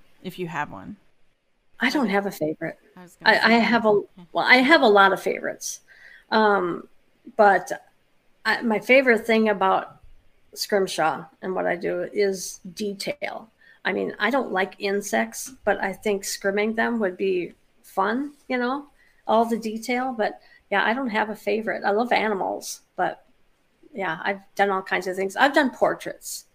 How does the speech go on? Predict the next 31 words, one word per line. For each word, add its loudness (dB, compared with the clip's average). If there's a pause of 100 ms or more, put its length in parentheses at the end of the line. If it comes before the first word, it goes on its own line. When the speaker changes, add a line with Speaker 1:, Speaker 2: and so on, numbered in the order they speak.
(200)
Speaker 2:
people's -2
children. -2
I've -6
done -8
a -12
por-, -16 (160)
done -6
portraits, -10
and -14 (480)
that's 2
a 0
whole, 2 (440)
yeah, -4 (100)
that's, -8 (1300)
that's 4
harder. 0
<laughs> -4 (360)
You 4
have 8
to 2
make 0
it 0
look 0
like 2
them, 2 (720)
you 0
know, 0
not 0
just -2
like 0
scrimming -4